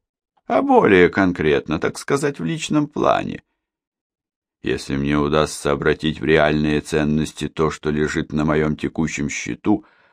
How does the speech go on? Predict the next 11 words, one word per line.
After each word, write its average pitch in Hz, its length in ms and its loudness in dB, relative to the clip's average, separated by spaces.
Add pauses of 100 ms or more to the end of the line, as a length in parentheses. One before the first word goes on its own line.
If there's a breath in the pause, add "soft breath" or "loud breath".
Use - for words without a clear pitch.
прежде 78 380 2
чем 76 220 -2
война 80 320 2
обратит 78 460 -2
деньги 73 360 -2
в 76 80 -2
мыльный 73 400 -2
пузырь, 76 500 -4 (600)
я 95 200 2
буду 104 400 4
удовлетворен». 90 1000 0